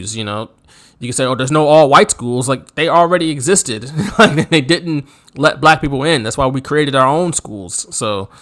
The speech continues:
you know, that's, that's a whole nother discussion. But, uh, again, in theory, great idea. Uh, and I think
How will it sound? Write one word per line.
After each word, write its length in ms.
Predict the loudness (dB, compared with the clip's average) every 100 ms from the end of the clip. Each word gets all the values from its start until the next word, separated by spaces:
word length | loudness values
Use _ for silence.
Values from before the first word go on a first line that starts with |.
| -20 _ _ _ _ _ _ _ -12
you 80 |
know, 220 | -10 -10 -8
that's, 220 | -4 -4
that's 200 | -6 -8
a 40 | -6
whole 100 | -6
nother 160 | -6
discussion. 500 | -8 -4 -4 -4 -8 -4
But, 280 | -4 -4 _ _ _ _ _ _
uh, 220 | -4 -2 0
again, 320 | 2 0 -2 _
in 200 | -2 0
theory, 460 | 0 2 2 0 -10 _
great 180 | -2 2
idea. 540 | 2 0 -2 -2 -4 -10 _ _ _ _ _ -8
Uh, 440 | -6 -4 -4 -6 -6
and 100 | -8
I 60 |
think 260 | -6 -6